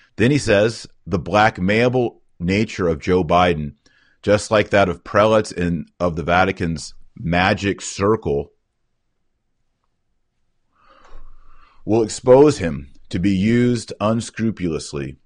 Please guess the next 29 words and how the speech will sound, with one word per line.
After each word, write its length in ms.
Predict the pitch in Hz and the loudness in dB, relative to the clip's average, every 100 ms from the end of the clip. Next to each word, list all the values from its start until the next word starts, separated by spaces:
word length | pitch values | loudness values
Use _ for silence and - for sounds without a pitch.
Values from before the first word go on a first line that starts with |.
| - | -10
allowing 500 | 78 85 95 98 95 | -6 -2 -2 -2 -4
illegitimate 640 | - 101 113 95 98 92 - | -2 0 0 0 0 -2 -4
powers 440 | 98 101 101 98 | -2 0 0 -2
to 200 | - 95 | -8 -6
interfere 600 | 95 101 90 101 87 80 | -4 -4 -6 -4 -2 -4
in 180 | - 82 | -8 -8
both 260 | 82 85 | -4 -4
domestic 580 | - 82 92 95 - 95 | -6 -8 -6 -6 -8 -10
politics 540 | - 98 95 - 95 - | -2 0 -2 -6 -8 -8
as 140 | 76 | -8
well 200 | 85 85 | -4 -4
as 80 | 76 | -4
international 680 | 85 87 85 82 80 82 | -12 -12 -8 -8 -8 -12
balances. 680 | 67 71 76 78 - 69 67 _ _ _ | -14 -10 -10 -12 -14 -16 -18 _ _ _
It 80 | 87 | -6
is 120 | 90 - | -4 -2
obvious 460 | 87 107 113 113 | 2 2 2 -2
that 160 | - 73 | -2 -4
those 280 | 90 101 95 | -2 -2 -2
who 80 | 95 | -4
manipulate 680 | 85 82 95 - 110 98 76 | -2 -2 -4 -4 -4 -2 -4
him 180 | 90 | -6
already 480 | 85 78 76 92 85 | -6 -6 -4 -4 -6
have 200 | 73 78 | -12 -14
someone 540 | - 92 90 87 80 73 | -10 -6 -4 -4 -6 -4
worse 340 | 90 104 - | -2 -2 -6
than 160 | 80 71 | -12 -10
him 240 | 78 71 | -12 -12
already, 560 | 69 69 67 69 62 | -10 -10 -10 -12 -12